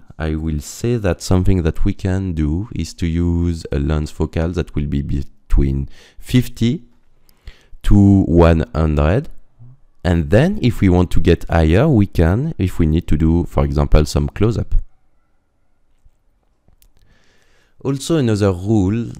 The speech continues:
that we have to follow, or that we need to follow when we are working in a studio environment, is that the model need to be around two meter from the back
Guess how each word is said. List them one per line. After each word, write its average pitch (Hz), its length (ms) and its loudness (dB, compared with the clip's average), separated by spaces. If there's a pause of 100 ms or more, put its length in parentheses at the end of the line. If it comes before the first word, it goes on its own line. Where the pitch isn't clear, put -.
(120)
that 90 400 -4
we 85 180 -2
have 92 240 0
to 92 100 -6
follow, 92 600 -2
or 80 160 -2
that 78 200 -4
we 82 80 -6
need 80 160 -6
to - 80 -8
follow 82 540 -4 (120)
when 87 280 -4
we 78 80 -2
are 73 140 -2
working 101 880 -2
in 82 240 -4
a 78 40 -4
studio 95 340 -4
environment, 95 680 -4
is 87 200 -6
that 78 180 -4
the 78 100 -2
model 98 320 -2
need 92 320 -6
to 85 100 -6
be 80 240 -6 (360)
around 82 480 -2 (160)
two 131 220 -2
meter 104 580 -4 (840)
from 90 320 -2
the 82 120 -2
back 85 560 0